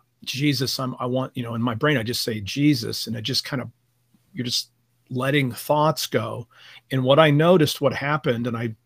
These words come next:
did enough research that I found out this was kind of normal, is, um, it's God uses that to do his deep inner work. He brings the stuff out of your inside that are actually the real blocks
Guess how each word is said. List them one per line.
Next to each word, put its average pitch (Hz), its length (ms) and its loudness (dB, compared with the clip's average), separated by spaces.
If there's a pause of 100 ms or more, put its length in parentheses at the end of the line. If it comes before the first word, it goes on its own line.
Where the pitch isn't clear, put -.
did 131 140 0
enough 127 240 -2
research 127 520 2
that 113 120 -2
I 113 60 -6
found 131 180 -2
out 113 80 -4
this 123 160 -6
was 117 140 -8
kind 139 200 -4
of 117 60 -6
normal, 117 540 0 (640)
is, 123 300 0
um, 110 320 -4 (1200)
it's - 180 -10 (560)
God 147 340 0
uses 123 400 0
that 139 260 0
to - 80 -4
do 131 220 0
his 120 240 -2
deep 135 540 -2
inner 131 320 0
work. 110 420 -4
He 135 120 -2
brings 135 640 0
the 120 100 -8
stuff 127 380 2
out 131 260 2
of 117 120 -2
your 117 220 -6
inside 127 840 0
that 117 140 -2
are 113 200 -8
actually 131 680 0
the 113 140 -6
real 120 380 0
blocks 120 1080 -4